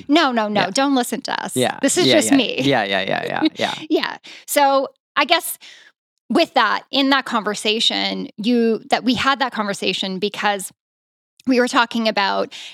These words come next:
Speaker 1: uh, going out for dinners and drinks and stuff like that, which for me, up until that point in my life was very, it was a very prominent part of my life. I did it a lot.
Speaker 2: Mm-hmm.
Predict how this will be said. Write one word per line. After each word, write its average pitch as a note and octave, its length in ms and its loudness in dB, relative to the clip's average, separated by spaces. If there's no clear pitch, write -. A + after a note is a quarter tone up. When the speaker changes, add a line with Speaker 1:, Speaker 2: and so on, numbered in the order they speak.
Speaker 1:
uh, G#3 180 0
going G#3 280 0
out G3 120 -2
for G#3 140 -2
dinners F#3+ 480 -4
and G3 480 -2
drinks G3+ 340 -2
and G3 120 -6
stuff - 260 -2
like - 200 -4
that, E2+ 220 0
which - 260 0
for B3 180 -2
me, C#4+ 400 4
up G#3+ 160 0
until G3 520 -2
that G3 220 -2
point A#3+ 160 -2
in A#3 60 -2
my A#3 120 0
life A#3 280 -2
was F3 160 -4
very, G3+ 600 0
it A3 140 -2
was G#3+ 120 -4
a A#3 40 -4
very G#3+ 260 0
prominent F#3+ 460 -4
part - 180 -8
of G3 60 -8
my - 100 -8
life. - 280 -6
I G3 80 -4
did G3 160 -4
it G3 260 -2
a - 80 -4
lot. G#2+ 300 -2
Speaker 2:
Mm-hmm. G#2+ 360 -6